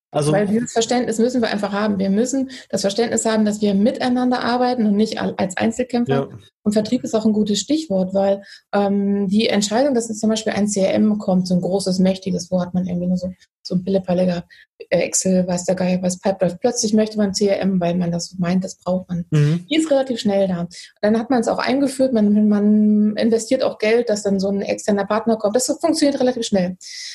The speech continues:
Speaker 2: Aber dann passiert Folgendes. Dann sind dann so diese, äh, Fürsten, diese Account-Management-Fürsten, die auf Provisionsbasis eben auch ihre, ihre Arbeit so durchschleusen, nicht bereit, äh, Leute abzugeben, die aber, ähm, schnell eine Antwort brauchen.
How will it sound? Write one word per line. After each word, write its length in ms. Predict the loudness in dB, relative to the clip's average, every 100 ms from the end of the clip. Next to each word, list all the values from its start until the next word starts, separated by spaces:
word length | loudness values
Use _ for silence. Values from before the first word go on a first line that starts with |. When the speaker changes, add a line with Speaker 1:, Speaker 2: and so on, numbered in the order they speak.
| -6
Speaker 2:
Aber 220 | 0 2
dann 240 | 2 0 0
passiert 280 | 0 0
Folgendes. 580 | 0 -2 0 0 0 -4 -10 -20 _
Dann 160 | 0 2
sind 160 | 2
dann 160 | 2 2
so 120 | 2
diese, 600 | 2 2 2 2 2 2
äh, 240 | 2 0 0
Fürsten, 640 | 0 2 0 2 2 2
diese 160 | 0 -2
Account-Management-Fürsten, 1300 | 0 -2 0 0 0 2 0 0 0 -2 -2 -2 0
die 200 | 0 0
auf 180 | -2
Provisionsbasis 840 | -2 0 2 0 -2 -4 -2 -2 0
eben 260 | 0 0
auch 200 | 0 -2
ihre, 280 | -2 -2 -2
ihre 440 | -2 -2 -2 -2 -2
Arbeit 360 | 0 0 -2 -8 _ _
so 120 | -4
durchschleusen, 840 | 0 0 0 -2 0 0 0 -2 -4 -16 -20 -2
nicht 220 | -2 0
bereit, 540 | -2 -2 0 0 -2 -6 -10 -2
äh, 220 | 2 2
Leute 640 | 2 2 0 0 0 0
abzugeben, 720 | -2 -6 -2 0 2 2 0 0
die 180 | -2 -2
aber, 340 | 0 0 0 -6 -20 -12 -2
ähm, 200 | 0 0
schnell 240 | 0 0
eine 180 | 2 0
Antwort 380 | -2 -2 -4 -6
brauchen. 420 | -8 -6 -6 -8